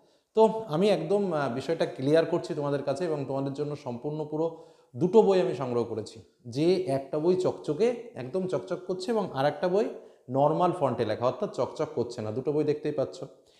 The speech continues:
এবার ব্যাপারটা কী হয়েছে, অনেকের মনে, আহ, এই প্রশ্নটা আসছে যে একটা বই কি আর একটা বইয়ের নকল নাকি। দেখো, তোমাদের প্রত্যেককে বলি,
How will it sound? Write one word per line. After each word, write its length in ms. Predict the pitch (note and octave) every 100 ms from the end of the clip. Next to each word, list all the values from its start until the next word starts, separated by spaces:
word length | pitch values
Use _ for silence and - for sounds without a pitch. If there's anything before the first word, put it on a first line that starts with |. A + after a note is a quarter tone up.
| _ _
এবার 280 | D#3+ F#3+ C4
ব্যাপারটা 400 | A3 G#3+ G3 F3
কী 160 | C3+ C#3
হয়েছে, 220 | C#3 A#3
অনেকের 380 | F#3+ C3+ E3 D#3
মনে, 220 | D#3 F#3+
আহ, 1000 | A#3+ - - _ _ _ - B2 A#2+ A#2 - - -
এই 160 | F3
প্রশ্নটা 460 | F3+ F3 - D#3 D3
আসছে 220 | C#3+ G#3+
যে 180 | G#3+ G3 - -
একটা 220 | C#3+ D#3
বই 160 | C#3+ C#3+
কি 120 | C#3
আর 60 |
একটা 180 | C3+ -
বইয়ের 180 | B2 B2+
নকল 260 | B2 A#2+ B2+
নাকি। 220 | C3 G3
দেখো, 220 | C#3+ C3+
তোমাদের 280 | B2 B2 B2 -
প্রত্যেককে 540 | C3+ - E3 - -
বলি, 300 | D#3+ E3 A3